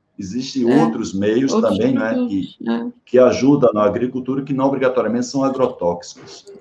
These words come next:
Speaker 2: E, na verdade, hoje a gente quase não tem mais aqueles agrotóxicos que a gente tinha no passado, porque a maioria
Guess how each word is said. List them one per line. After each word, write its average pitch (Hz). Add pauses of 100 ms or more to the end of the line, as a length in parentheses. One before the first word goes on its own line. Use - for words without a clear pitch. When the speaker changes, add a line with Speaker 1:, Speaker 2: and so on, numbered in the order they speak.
(100)
Speaker 2:
E, 233
na 294
verdade, 269
hoje 294
a -
gente 302
quase 277
não 294
tem 254
mais 240
aqueles 220
agrotóxicos 214
que 226
a 196
gente 220
tinha 220
no 226
passado, 190
porque -
a 196
maioria 226